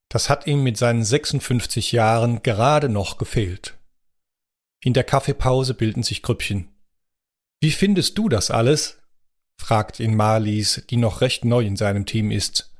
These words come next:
„Ich weiß gar nicht, wie das gehen soll. Alles am Tablet.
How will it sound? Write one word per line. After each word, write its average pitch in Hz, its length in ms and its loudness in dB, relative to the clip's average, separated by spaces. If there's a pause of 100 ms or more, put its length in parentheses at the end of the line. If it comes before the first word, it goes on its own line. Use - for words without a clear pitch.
(840)
„Ich 117 180 0
weiß 143 260 2
gar 139 200 4
nicht, 156 200 -4
wie 131 40 -2
das 131 220 4
gehen 139 240 0
soll. 110 360 0 (220)
Alles 143 260 2
am 120 160 0
Tablet. 135 540 -2